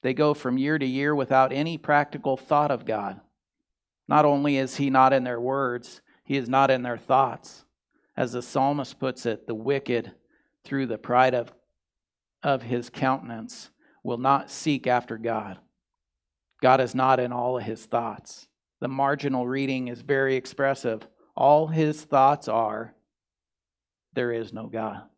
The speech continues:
Whether there is a God or not makes no practical difference to the wicked. They have so little esteem for him that perhaps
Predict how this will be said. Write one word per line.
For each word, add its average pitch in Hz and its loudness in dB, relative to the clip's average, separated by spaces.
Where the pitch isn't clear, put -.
Whether 143 0
there 135 0
is 147 4
a 151 0
God 143 8
or 123 0
not 143 2
makes 143 -2
no 156 -2
practical 156 2
difference 139 -2
to 127 -4
the 113 -2
wicked. 123 -4
They 143 2
have 147 6
so 147 -2
little 139 2
esteem 147 -2
for 131 -6
him 123 -2
that 135 -4
perhaps 131 2